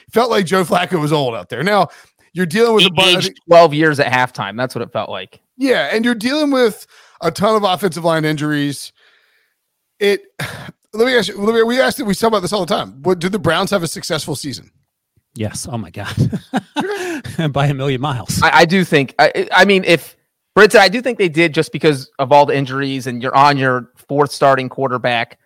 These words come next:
Speaker 1: Yeah, no, I agree. I'm just, I'm just asking the question.
Speaker 2: Well, I think that it's certainly debatable, though. I think that if you ask fans in Cleveland, they might have felt like,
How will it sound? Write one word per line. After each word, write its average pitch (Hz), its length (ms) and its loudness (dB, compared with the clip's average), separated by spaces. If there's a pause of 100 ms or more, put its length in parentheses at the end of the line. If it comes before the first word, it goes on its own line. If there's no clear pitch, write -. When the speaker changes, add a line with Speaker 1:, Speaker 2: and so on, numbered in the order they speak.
(240)
Speaker 1:
Yeah, 339 180 -2
no, 294 100 2
I 262 180 0
agree. 269 340 2
I'm 190 100 2
just, 262 160 -4
I'm 202 140 -2
just 311 160 -8
asking 165 220 -6
the 147 60 -14
question. 135 300 -14 (1000)
Speaker 2:
Well, 202 160 4
I 151 60 2
think 160 340 -6
that 143 220 2 (160)
it's 139 240 -6
certainly 143 240 -4
debatable, 117 420 -6
though. 107 240 -6
I 127 60 -4
think 131 300 -10
that 120 300 -6
if 117 140 -12
you 123 140 -8
ask 117 420 -4
fans 131 240 -4
in 117 80 -8
Cleveland, 143 420 -4
they 123 100 -4
might 123 180 -6
have 117 80 -12
felt 127 180 0
like, 120 300 -6